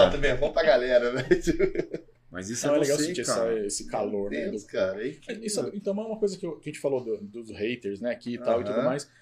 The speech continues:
Speaker 3: Mas sabe uma coisa que eu tenho notado muito, principalmente no público do, dos influenciadores de, de, de, de musculação, bodybuilding?
Speaker 1: Uhum.
Speaker 3: Nem todos têm um, uma quantidade gigantesca de seguidores. Mas a base que tem, cara, é fã.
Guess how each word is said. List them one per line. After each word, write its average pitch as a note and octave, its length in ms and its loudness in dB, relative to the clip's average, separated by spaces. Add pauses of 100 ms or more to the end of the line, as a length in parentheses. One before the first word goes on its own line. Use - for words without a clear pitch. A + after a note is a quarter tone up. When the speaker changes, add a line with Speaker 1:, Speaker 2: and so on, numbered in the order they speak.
(140)
Speaker 3:
Mas - 80 -6
sabe E4+ 120 -4
uma A#3 40 -4
coisa G3 160 4
que F3+ 60 -2
eu E3 40 -8
tenho D#3 140 -6
notado C3+ 340 -2
muito, D#3 480 -4 (120)
principalmente F3 420 -4
no C3+ 100 -6
público A2+ 520 -8
do, A2 200 -4
dos A2 220 -10
influenciadores G#2+ 760 -6
de, G2 180 -12
de, F#2+ 300 -14 (140)
de, F#2+ 220 -20 (320)
de D#3 100 -14
musculação, C3 500 -8
bodybuilding? A#2 440 -2
Speaker 1:
Uhum. D#3+ 80 -14 (1500)
Speaker 3:
Nem E4+ 220 -4 (160)
todos G3 420 4
têm E3+ 160 -2
um, E3 200 -8
uma D3+ 240 -8
quantidade C#3+ 600 -2
gigantesca D3 840 -6 (400)
de A#2+ 120 -14
seguidores. A2+ 960 -8 (140)
Mas D3+ 220 -2
a F3+ 80 0
base D3+ 300 2
que F3 80 -10
tem, F3 340 -4
cara, - 280 -8
é F3+ 140 -6
fã. D#3+ 440 -6